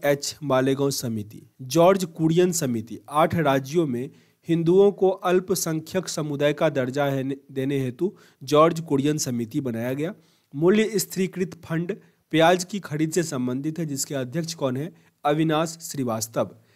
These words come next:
कृष्णा नदी प्रबंधन बोर्ड, जिसमें आंध्र प्रदेश और तेलंगाना के जल बंटवारे हेतु था,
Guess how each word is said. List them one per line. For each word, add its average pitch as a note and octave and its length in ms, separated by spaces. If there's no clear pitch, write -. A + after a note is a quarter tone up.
कृष्णा G3 480
नदी F3+ 320
प्रबंधन D#3 540
बोर्ड, D3 380
जिसमें B2+ 300
आंध्र E3+ 360
प्रदेश F3+ 500
और D#3 120
तेलंगाना C#3+ 600
के E3 160
जल C#3 220
बंटवारे C3+ 460
हेतु B2+ 240
था, C#3+ 240